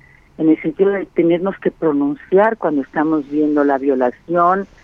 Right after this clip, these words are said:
a los, al Estado de Derecho, ¿sí? Cuando estamos viendo que no se respetan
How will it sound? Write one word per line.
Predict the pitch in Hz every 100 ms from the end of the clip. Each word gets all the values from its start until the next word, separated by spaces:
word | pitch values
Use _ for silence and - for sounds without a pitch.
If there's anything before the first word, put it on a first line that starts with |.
| - - _
a | -
los, | 139 139
al | - 147
Estado | 135 - 175
de | 196 185
Derecho, | 143 135 180 202 - 147 120 _ _ _ -
¿sí? | 160 - -
Cuando | 165 156 151
estamos | - 170 185
viendo | 160 180 180
que | - 170
no | 165 -
se | 170
respetan | 151 135 - _ 180 190 - 165 143